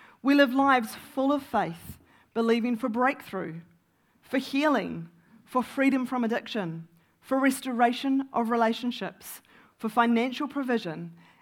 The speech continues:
and we continue to do all that we can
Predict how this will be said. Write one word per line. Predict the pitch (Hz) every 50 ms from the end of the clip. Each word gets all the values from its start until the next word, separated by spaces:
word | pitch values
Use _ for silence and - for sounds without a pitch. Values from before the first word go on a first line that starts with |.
| _ -
and | 240 247 247
we | 262
continue | 269 277 254 240 - - - 302 285 277 285 277
to | 262
do | 262 - 233 220 214 - -
all | - 247 262 277 285
that | 269 285
we | 202 240 240
can | 214 - - - 269 302 294 254 175 160 165 185 202